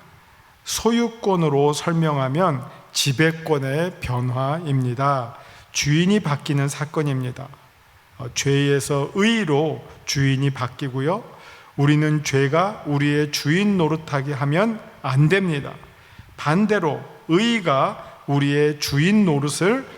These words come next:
하게 해야 합니다. 우리의 삶의 결과를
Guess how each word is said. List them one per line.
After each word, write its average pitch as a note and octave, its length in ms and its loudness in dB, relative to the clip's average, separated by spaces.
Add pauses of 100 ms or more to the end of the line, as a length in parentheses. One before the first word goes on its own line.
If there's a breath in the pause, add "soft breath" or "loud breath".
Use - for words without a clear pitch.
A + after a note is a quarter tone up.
(160 loud breath)
하게 D#3 400 -2
해야 D3 480 -2 (280)
합니다. C3+ 560 -2 (840 soft breath)
우리의 F3+ 480 4
삶의 G3 600 0
결과를 D3 640 0